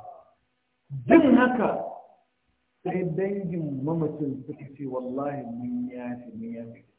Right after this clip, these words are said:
Dan mu ne ke da jin to mun yafe. Me yasa suka ce don kar a ce afwa ta lalace?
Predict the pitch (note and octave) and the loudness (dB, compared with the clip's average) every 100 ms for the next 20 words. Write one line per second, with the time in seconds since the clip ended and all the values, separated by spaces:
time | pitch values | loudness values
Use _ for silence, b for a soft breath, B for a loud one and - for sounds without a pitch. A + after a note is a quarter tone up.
0 | _ _ B2+ D3 D#3+ D#3 C3 - G#2+ G#2 | _ _ -6 -2 -2 -2 -4 -4 -6 -6
1 | A2 G2+ G2 G2+ G#2+ A2 G#2 - _ _ | -8 -8 -10 -8 -6 -6 -8 -12 _ _
2 | _ A#2+ A#2 - - - - - - - | _ -16 -10 -8 -8 -10 -10 -10 -12 -18
3 | - _ - - - F3+ - A3 - - | -20 _ -20 -12 2 4 4 2 0 -4
4 | C#3+ C3 B2 B2+ C3+ B2 - - A2+ - | -10 -10 -10 -8 -6 -6 -8 -10 -12 -8
5 | B2 - C#3 B2+ C3 B2 A#2+ A#2 - - | -8 -8 -6 -4 -4 -4 -6 -8 -14 -18
6 | _ _ _ G#2 G#2 G2+ G#2 G2+ F#2 - | _ _ _ -10 -8 -6 -6 -6 -10 -14